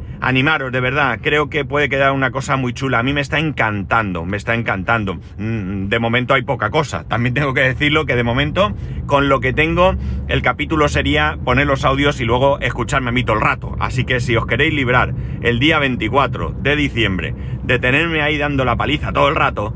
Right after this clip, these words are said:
mandar audios y os escucharéis a vosotros, eh, unos a otros, ¿no? Que también tenéis mucho que decir, mucho que aportar.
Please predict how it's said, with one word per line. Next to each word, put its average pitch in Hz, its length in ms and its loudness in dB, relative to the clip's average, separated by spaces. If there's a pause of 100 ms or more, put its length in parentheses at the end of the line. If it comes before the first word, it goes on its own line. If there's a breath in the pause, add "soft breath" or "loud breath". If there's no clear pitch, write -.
(160 loud breath)
mandar 151 360 2
audios 135 500 0
y 123 80 -2
os 131 140 -2
escucharéis 117 540 -2
a 131 60 2
vosotros, 117 580 0 (280 loud breath)
eh, 98 800 0
unos 131 280 0
a 117 100 2
otros, 101 300 0
¿no? 127 240 0 (240 loud breath)
Que 139 280 0 (100)
también 123 340 2
tenéis 123 400 0
mucho 165 360 0
que 131 80 -2
decir, 123 360 -2
mucho 160 380 0
que 139 80 2
aportar. 101 480 -2